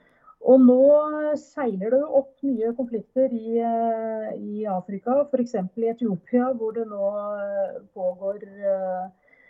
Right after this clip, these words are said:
ja, no-, virkelig, eh, seiler opp en, en ny, eh, konflikt i landet.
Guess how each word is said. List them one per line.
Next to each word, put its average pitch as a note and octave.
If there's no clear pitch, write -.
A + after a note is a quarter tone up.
ja, F3
no-, G3
virkelig, G#3
eh, G3+
seiler G3
opp F#3
en, G3
en G3+
ny, G3+
eh, G3
konflikt A3
i A#3
landet. G#3